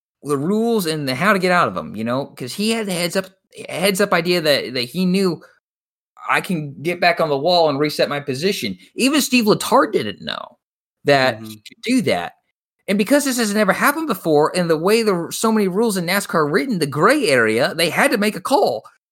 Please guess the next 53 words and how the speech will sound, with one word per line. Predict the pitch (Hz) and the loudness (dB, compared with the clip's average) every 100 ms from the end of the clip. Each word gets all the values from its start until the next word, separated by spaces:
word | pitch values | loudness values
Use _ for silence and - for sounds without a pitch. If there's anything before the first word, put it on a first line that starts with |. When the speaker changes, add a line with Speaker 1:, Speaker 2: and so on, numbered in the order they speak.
| _ - | _ -6
Speaker 1:
And | 185 | -2
the | |
way | 190 226 | 2 4
the | 277 | 4
rule | 233 269 226 | 0 0 0
was | 175 | 2
written, | 269 277 190 | 2 0 -2
he | 180 214 | -4 -4
did | 262 | -4
it | 220 | 0
right. | 214 240 | 0 0
He | 160 139 | -2 -4
reestablished | 175 208 - 175 185 | -2 -2 -2 -4 -4
his | 190 | -6
position, | 185 208 220 285 127 | -4 -2 -4 -4 -6
put | - - | -6 -8
the | |
foot | 180 196 214 | -2 4 4
on | 208 | 4
the | 175 | 2
wall. | 113 107 170 - _ _ _ _ _ _ _ _ _ _ _ _ _ - | 4 2 2 -4 _ _ _ _ _ _ _ _ _ _ _ _ _ -10
I | |
mean, | 147 147 147 | -4 -2 0
it | |
ultimately | 135 202 - 196 180 180 | 2 2 2 2 4 2
cost | 196 269 196 | 4 2 2
it. | 151 - | 0 0
I | |
mean, | 175 156 | -2 0
it's | 165 | -2
a | 165 | -4
self-policing | - 202 - - 165 208 190 135 | 0 0 0 -2 0 2 0 -2
penalty | 196 240 151 117 | 0 0 0 0
at | |
that | 120 110 | 0 -2
point, | - 123 113 | 0 -2 -2
even, | 107 107 147 | -4 -4 -4
because | 175 180 185 175 147 | -4 -2 0 0 -2
you're | 151 | 0
going | 180 254 | 2 2
to | |
lose | 143 117 | 2 0
position | - 107 120 - | -4 -6 -6 -8
because | - - 139 - - _ _ _ _ _ _ _ _ _ - | -4 0 0 -2 -14 _ _ _ _ _ _ _ _ _ -12
the | |
first | 127 190 190 | 0 2 2
four | 196 196 | 2 2
or | |
five | 190 190 185 | 4 2 2
seconds | - 233 208 | 0 -2 -4
are | 131 | -4
spent | - 185 175 - | -6 -4 -6 -6
him | 175 185 143 | -4 -4 -6